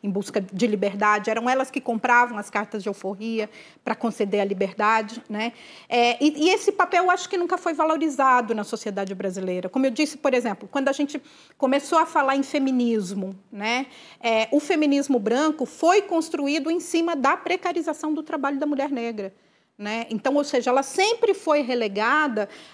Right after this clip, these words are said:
a esse, a, a essa invisibilidade dentro do tecido brasileiro, social brasileiro,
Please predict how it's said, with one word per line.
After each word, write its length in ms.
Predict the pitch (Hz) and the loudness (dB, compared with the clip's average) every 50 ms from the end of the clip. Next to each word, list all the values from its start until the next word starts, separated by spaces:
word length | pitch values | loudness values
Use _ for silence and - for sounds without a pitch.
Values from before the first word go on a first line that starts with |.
| - | -2
a 160 | - 240 240 | 0 4 4
esse, 800 | 240 269 311 339 - - - - - 330 311 311 302 302 302 269 - | 6 6 4 2 0 -6 -10 -4 0 2 4 4 4 4 2 2 0
a, 220 | - 233 - 247 | 0 -2 0 2
a 40 | 254 | 2
essa 240 | 269 285 277 - 330 | 2 2 0 0 2
invisibilidade 1200 | 320 370 440 440 427 359 403 381 392 370 285 262 302 269 277 220 202 240 254 285 294 269 226 233 | 2 4 4 2 4 4 4 4 4 2 -2 -2 -2 -2 -2 -2 2 4 4 4 4 2 0 -2
dentro 340 | 214 240 240 240 - 214 226 | -2 0 -2 -2 -4 -8 -12
do 100 | 196 214 | -12 -12
tecido 400 | - - 214 - - 226 196 202 | -6 -6 -8 -6 -6 -8 -8 -8
brasileiro, 640 | 190 196 202 196 185 196 196 214 240 277 - 190 - | -8 -6 -6 -6 -6 -4 -4 0 0 0 -2 -2 -6
social 280 | - 208 - - 202 | -12 -14 -10 -10 -8
brasileiro, 420 | 185 196 185 180 208 240 269 269 | -8 -6 -8 -6 -2 -2 -2 -2